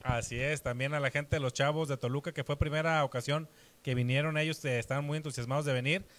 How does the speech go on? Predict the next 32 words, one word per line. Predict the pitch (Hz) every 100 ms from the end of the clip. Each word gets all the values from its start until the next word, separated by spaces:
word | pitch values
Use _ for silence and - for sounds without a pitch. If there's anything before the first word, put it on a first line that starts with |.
| - -
la | 117
gente | 117 127 147
de | 135 127
For | 117
You | 117
T | 131 135
V | 143 151 -
y | 127 120 113
Assault, | - 139 170
que | 131
vinieron | 113 113 127 123
de |
aquí | 110 127
de |
Guadalajara, | 123 113 107 127 135
y |
gente | 127 123
de | 127
California, | 117 107 120 127 139 131 107 - - -
eh, | 117 113
con | 117 117
su | - 120 113 -
pareja | 120 143 -
también | - 131 151
a | 151
disfrutar, | 135 123 135 143 127 - - -
eh, | 110 110 107 104
pues | 113 131
un | 139
ambiente | 139 139 139
muy | 147
agradable. | 139 131 135 151 180